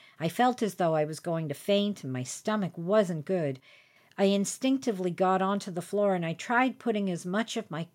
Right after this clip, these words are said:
skin against the cool floor as I could.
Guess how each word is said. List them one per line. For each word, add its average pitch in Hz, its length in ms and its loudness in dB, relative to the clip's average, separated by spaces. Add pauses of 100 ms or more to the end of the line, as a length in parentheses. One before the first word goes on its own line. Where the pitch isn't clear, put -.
skin 220 440 -4
against 160 420 -6
the - 60 -8
cool 220 360 -2
floor 196 360 -2
as 175 160 -4
I 147 120 -4
could. 156 440 -4